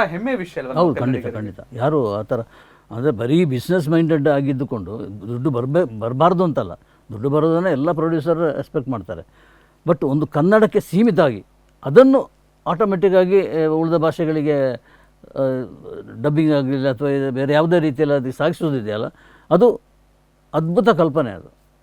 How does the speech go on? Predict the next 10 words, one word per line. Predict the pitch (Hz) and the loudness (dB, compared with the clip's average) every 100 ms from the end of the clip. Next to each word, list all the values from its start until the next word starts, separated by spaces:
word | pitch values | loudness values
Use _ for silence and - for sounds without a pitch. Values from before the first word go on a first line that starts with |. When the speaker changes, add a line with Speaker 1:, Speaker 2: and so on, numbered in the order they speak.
| _ _ _ _ _ 151 | _ _ _ _ _ -2
Speaker 2:
ಆದ್ರಿಂದ | 160 190 180 123 156 - _ _ _ _ | 2 4 2 0 -4 -12 _ _ _ _
ಈ | - 131 | -4 0
ವಿಜಯ್ | 135 151 196 165 | 4 6 6 6
ಕಿರಂಗದೂರು | 170 151 139 123 107 | 2 0 0 -2 -4
ಇದ್ದಾರ, | 104 107 151 120 | -6 -10 -12 -14
ಅವನಿಗೆ | - 127 127 117 104 - 117 | -10 -8 -6 -6 -8 -10 -6
ನಿಜವಾಗ್ಲೂ | 139 170 147 | 0 0 0
hats | 113 120 139 | -4 -4 -6
off | - | -4
ಹೇಳಲೇಬೇಕು. | 117 123 104 95 - | -6 -4 -6 -10 -18